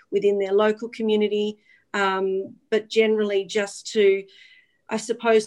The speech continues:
speak a little bit more to what our ultimate vision is for, for the college.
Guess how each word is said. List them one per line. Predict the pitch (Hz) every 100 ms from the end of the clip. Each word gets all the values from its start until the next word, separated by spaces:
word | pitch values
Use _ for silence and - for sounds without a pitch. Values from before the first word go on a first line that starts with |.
| -
speak | - 233 240
a |
little | 220 208 202
bit | 196 -
more | 196 190 185 180
to | - 196
what | 190
our | 185 175
ultimate | 196 185 - 190 -
vision | 190 180 196 185
is | 185 175 - _
for, | 180 - -
for | 180
the | 180
college. | 175 170 175 175 - - -